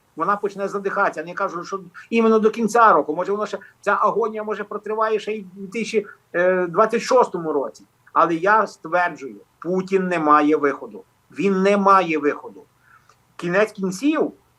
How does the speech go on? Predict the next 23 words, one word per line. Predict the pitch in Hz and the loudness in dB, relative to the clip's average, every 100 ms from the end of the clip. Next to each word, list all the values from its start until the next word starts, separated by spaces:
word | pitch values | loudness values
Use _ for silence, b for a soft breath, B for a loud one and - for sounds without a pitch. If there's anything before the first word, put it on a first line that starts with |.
| _ | _
рано | 143 185 240 220 | 0 2 0 -4
чи | 202 | -8
пізно, | 196 254 285 175 160 190 _ _ _ | -10 -4 -4 -4 -8 -10 _ _ _
в | |
цьому | - 214 196 | -2 0 2
році | 220 262 214 | 2 2 -2
відбудеться | 180 175 185 220 208 190 | -12 -12 -12 -10 -4 -2
зустріч | 151 214 208 196 | 0 0 0 -8
Сі | - 175 | -8 -6
Цзіньпіня | 185 170 185 175 185 185 | -4 -4 -4 0 0 -2
і | 190 | 0
Трампа. | 170 151 - 95 - _ _ _ - | 4 4 2 -12 -14 _ _ _ -10
І | 151 | -2
ця | 156 143 | 2 4
зустріч | 123 196 196 - - - _ _ _ - | 4 0 0 -8 -8 -16 _ _ _ -4
на | 147 190 | 0 2
фоні | - 220 214 151 110 _ _ | 2 0 0 -2 -12 _ _
нездатності | 143 160 139 202 214 202 196 - | -12 -10 -8 -8 -8 -12 -12 -6
Росії | 190 190 - 165 127 101 _ _ _ - | -4 -6 -8 -10 -10 -14 _ _ _ -20
завоювати | 107 156 185 208 202 202 190 156 | 0 4 6 6 4 4 2 -4
чергові | 170 151 175 165 | -6 -2 -2 -2
українські | 156 151 160 151 151 | -6 -6 -8 -8 -8
території | - 135 135 196 202 139 | -6 -6 -2 2 2 0